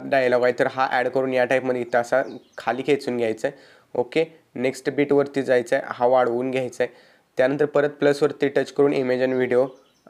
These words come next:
आणि नंतर नेक्स्ट डायलॉग घ्यायचा आहे. नेक्स्ट डायलॉग बरोबर त्यावरती व्यवस्थित अटॅच करायचं आहे. ओके,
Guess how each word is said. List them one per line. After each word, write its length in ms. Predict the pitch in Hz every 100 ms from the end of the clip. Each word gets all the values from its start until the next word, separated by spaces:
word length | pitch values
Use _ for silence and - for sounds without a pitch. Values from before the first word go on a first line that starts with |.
| -
आणि 100 | 120
नंतर 280 | 120 117 135
नेक्स्ट 340 | 127 123 -
डायलॉग 320 | 135 131 127
घ्यायचा 280 | 127 123 127
आहे. 60 | 123
नेक्स्ट 220 | 127 131
डायलॉग 260 | 131 127 123
बरोबर 380 | 127 127 131
त्यावरती 560 | 131 127 127 127 131 139
व्यवस्थित 360 | 135 127 120 131
अटॅच 360 | 120 - 120
करायचं 380 | - 123 117 117
आहे. 80 | 131 - - _ _ 117
ओके, 220 | 117